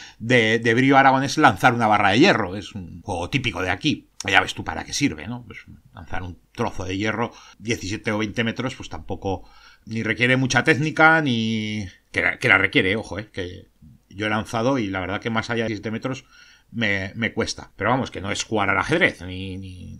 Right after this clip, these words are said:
ni al go. O sea, realmente es un poco de fuerza bruta, un poco de, de saber colocar el cuerpo y un poco más.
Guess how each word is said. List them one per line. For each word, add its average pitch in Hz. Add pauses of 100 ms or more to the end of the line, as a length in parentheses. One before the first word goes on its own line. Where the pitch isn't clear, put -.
(120)
ni 87
al 87
go. 120
O -
sea, 80
realmente 87
es -
un -
poco 107
de 98
fuerza 117
bruta, 147
un 139
poco 113
de, 110
de 117
saber 123
colocar 123
el 120
cuerpo 143
y 107
un -
poco 101
más. -